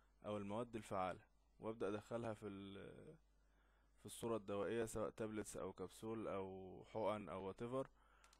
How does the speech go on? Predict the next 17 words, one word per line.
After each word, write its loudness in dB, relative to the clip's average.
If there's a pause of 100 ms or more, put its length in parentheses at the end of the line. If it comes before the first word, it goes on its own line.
عشان 0
أعالج 2
بيها 0
مرض 2
معين 0
أو -2 (100)
أمنع 2
مرض 0
معين. -6 (2750)
فعندي 4
أنواع 4
الميديسينال 0
plantis، -2 (1300)
آه، -6 (380)
إما 0
بتكون -6
هيربس 0